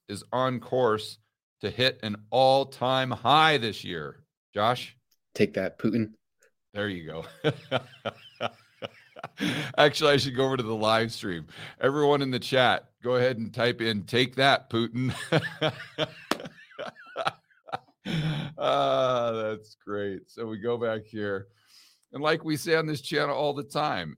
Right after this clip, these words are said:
Speaker 1: it's just the unintended consequences are, are, well, the unintended consequences were just, just so, uh, obvious to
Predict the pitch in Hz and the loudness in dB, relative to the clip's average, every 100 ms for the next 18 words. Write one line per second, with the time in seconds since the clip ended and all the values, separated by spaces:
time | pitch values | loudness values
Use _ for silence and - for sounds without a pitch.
0 | - 113 - - 131 127 127 - 104 113 | -10 -10 -12 -8 -6 -6 -8 -16 -8 -6
1 | 107 - _ _ _ 123 143 160 139 131 | -4 -8 _ _ _ -6 -4 -4 -2 -2
2 | 120 110 - 117 120 117 - 87 78 - | -2 -6 -2 0 0 -6 -8 -10 -10 -10
3 | 78 80 - _ _ 95 95 95 92 - | -10 -10 -16 _ _ -2 0 0 -4 -8
4 | - _ 147 - - _ _ - - 117 | -10 _ -10 -10 -18 _ _ -16 -6 -4
5 | 117 104 98 85 95 92 - 90 80 110 | -2 -2 -4 -4 -6 -6 -8 -10 -6 -8
6 | 104 107 - 147 - - 131 120 104 92 | -6 -12 -6 -4 -2 2 6 6 2 -2
7 | 85 - _ _ 73 67 - 143 180 160 | -6 -10 _ _ -16 -14 -14 -10 -6 -4
8 | 104 64 - - - | -4 -4 -12 -12 -14